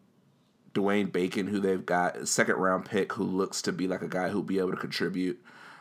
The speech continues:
Um, and then they were able to get to Devontae Graham from Kansas, um, who, if you've watched any college basketball, you've seen Devontae Graham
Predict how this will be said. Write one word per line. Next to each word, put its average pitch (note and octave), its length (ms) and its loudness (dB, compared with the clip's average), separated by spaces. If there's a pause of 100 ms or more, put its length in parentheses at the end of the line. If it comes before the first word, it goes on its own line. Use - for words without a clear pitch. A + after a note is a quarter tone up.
(220)
Um, E2+ 300 0
and G2+ 180 2
then G#2 240 4
they G#2+ 100 4
were G#2+ 140 4
able A#2+ 160 4
to G#2+ 60 2
get A2 160 0
to F#2+ 180 0 (100)
Devontae G#2 540 2
Graham F#2+ 340 2
from E2 180 -6
Kansas, F#2 720 -4 (480)
um, F2 720 -2
who, G2+ 160 0
if F#2+ 120 0
you've G#2+ 140 2
watched A2 420 2
any G2+ 200 2
college F#2+ 340 2
basketball, F#2 500 0
you've F#2+ 180 -2
seen G#2 200 -2
Devontae F2+ 480 -2
Graham F2+ 460 -2